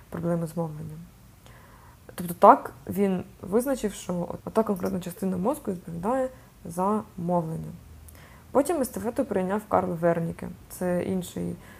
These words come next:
е, мужик, в честь якого названий інший центр в нашому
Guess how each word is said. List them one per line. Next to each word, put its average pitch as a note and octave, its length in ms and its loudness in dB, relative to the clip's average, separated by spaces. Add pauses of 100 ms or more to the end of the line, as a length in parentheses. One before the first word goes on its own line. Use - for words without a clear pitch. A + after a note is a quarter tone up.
(300)
е, F3 40 -8 (760)
мужик, F#3 420 -2 (260)
в - 60 -12
честь G3 240 -4
якого G#3 560 4 (280)
названий F3+ 520 2
інший G3 280 -2
центр F#3 340 -4 (160)
в F3 40 -10
нашому F3+ 360 -6